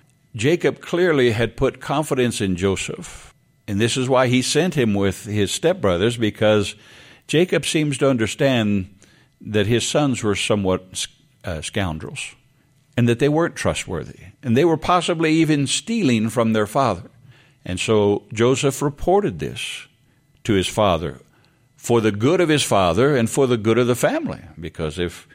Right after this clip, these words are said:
if all other eleven brothers do whatever they want and, and take whatever they want, the family's not gonna survive. It, it, it is a business. It's a family business. And so Joseph wasn't out of line for,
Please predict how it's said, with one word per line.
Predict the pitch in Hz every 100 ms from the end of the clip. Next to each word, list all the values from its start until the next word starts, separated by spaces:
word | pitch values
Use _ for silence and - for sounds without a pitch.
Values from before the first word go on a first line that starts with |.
| _ _ _ -
if | 85 - - - _ _ _
all | 92 95 98 90 90 - _ _ _ _ _ 101
other | 104 101
eleven | 92 104 104 101 92
brothers | 104 117 101 92
do | 104 110
whatever | 104 107 104
they | 101
want | 98 107 127
and, | 120 82 85
and | 85 80 85 85 85 - _
take | - 113 113
whatever | 104 107 101
they | 98 95
want, | 92 117 143 - - _ _ _ -
the | 95
family's | - 208 294 101 85
not | 85
gonna | 80 80
survive. | - 92 76 82 226
It, | 107 - _ -
it, | - -
it | 87
is | 113 127
a | 110
business. | 151 220 117 160 -
It's | 78
a | 87
family | - 104 123 98
business. | 92 202 123 104 - - _ _ _ _ _ -
And | 117
so | 113 139 131 120 117 - _ _ _ _ _
Joseph | 127 175 165 147
wasn't | 190 233 -
out | 101 92
of | 85
line | 85 85 73 -
for, | - 90